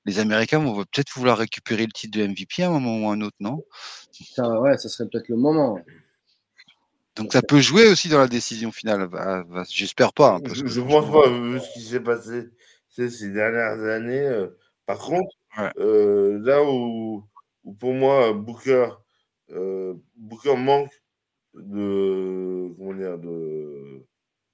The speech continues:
Speaker 3: d'être au top dans chaque catégorie st-, statistique par rapport à Giannis ou à, ou à, ou à Luka, euh, ou à, ou à Luka, tu vois.
Speaker 2: Ouais, il est pas assez polyvalent.
Speaker 3: Ouais, ouais, il y a moins de polyvalence.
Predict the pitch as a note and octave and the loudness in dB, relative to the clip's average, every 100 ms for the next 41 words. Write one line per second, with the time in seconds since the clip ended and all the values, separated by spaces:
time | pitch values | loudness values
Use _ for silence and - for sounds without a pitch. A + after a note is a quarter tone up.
0 | _ _ _ _ _ _ _ _ _ _ | _ _ _ _ _ _ _ _ _ _
1 | _ _ _ - G2+ _ _ _ _ A#2 | _ _ _ -20 -20 _ _ _ _ -6
2 | A#2+ A#2+ B2+ D3 D#3+ C#3 A2+ - C#3+ C3+ | -4 -2 -2 2 2 4 0 -2 -4 -6
3 | A#2+ B2 B2+ B2+ - G2 - _ _ _ | -6 0 0 0 -6 -20 -20 _ _ _
4 | - B2+ - - C#3+ C#3+ A#2 G#2+ A#2+ A2+ | -6 -6 -8 -14 -14 -2 0 4 4 4
5 | G2+ A2 B2 C#3 - _ _ - G2+ A2 | 2 -2 -4 -8 -14 _ _ -4 0 0
6 | A#2 A2+ A2+ A#2 A#2 A2+ A2+ G#2+ A#2 A#2+ | -2 -4 -4 -4 -4 -4 -4 -6 0 2
7 | B2 G#2 F2+ - _ _ _ - G2 G2 | 4 2 -2 -8 _ _ _ -10 -6 -6
8 | A#2 G#2+ G#2+ G#2+ A2+ G#2+ F#2 _ _ _ | -6 -2 -2 -2 -4 -6 -6 _ _ _
9 | - F#2+ F#2 - G#2+ D3 C#3+ A#2+ - D3 | -10 -6 -6 -8 -4 2 4 2 2 2
10 | C#3 D#3 B2+ D3+ D3 C#3 D#3 D#3 A2+ A2+ | 2 -2 0 4 6 8 6 4 2 0
11 | A2+ B2+ A#2 A#2 C3+ B2 B2+ B2 B2 C#3 | 4 4 4 2 -2 2 2 4 4 2
12 | C#3 | -2